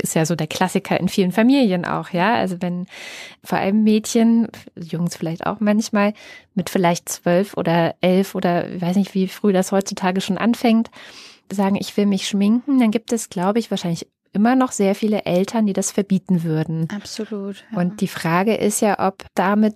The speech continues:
Speaker 1: das eigentliche Ziel erreicht werden kann, nämlich, also ich unterstelle jetzt mal, dass das Ziel ist, zu reflektieren und zu hinterfragen, warum will ich mich eigentlich schminken?
Speaker 2: Ja.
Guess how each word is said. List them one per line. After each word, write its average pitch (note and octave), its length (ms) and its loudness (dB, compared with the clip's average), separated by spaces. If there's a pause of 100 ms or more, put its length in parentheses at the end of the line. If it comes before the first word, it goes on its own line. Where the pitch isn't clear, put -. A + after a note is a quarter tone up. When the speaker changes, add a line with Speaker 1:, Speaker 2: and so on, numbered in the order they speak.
Speaker 1:
das - 440 -2
eigentliche G#3 640 0
Ziel - 180 -2
erreicht - 520 -2
werden E3 280 -2
kann, F3+ 360 -6 (100)
nämlich, F#3 420 0 (220)
also E3 180 -2 (340)
ich - 140 -8
unterstelle F#3+ 500 2
jetzt F#3+ 260 0
mal, F3 140 0
dass E3+ 140 -4
das - 180 -6
Ziel F3 220 -4
ist, - 260 -4 (100)
zu - 120 2
reflektieren F3 880 2
und - 240 -8
zu F#3 140 -2
hinterfragen, E3+ 760 0
warum D#3+ 580 2
will D#3+ 160 0
ich - 160 -8
mich - 260 -8
eigentlich F3 420 -4
schminken? F3+ 500 -4 (300)
Speaker 2:
Ja. G#3 260 -4